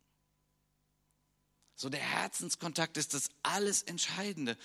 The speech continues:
Übrigens ja genauso in unserer Beziehung zu Gott, oder? Das ist ja alles miteinander verbunden. Unsere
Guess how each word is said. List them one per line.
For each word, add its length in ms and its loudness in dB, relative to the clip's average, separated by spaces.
Übrigens 420 6
ja 140 8
genauso 520 6
in 120 4
unserer 260 4
Beziehung 380 6
zu 140 0
Gott, 320 -6
oder? 360 -16
Das 120 -2
ist 180 2
ja 180 0
alles 520 0
miteinander 720 2
verbunden. 720 4
Unsere 460 0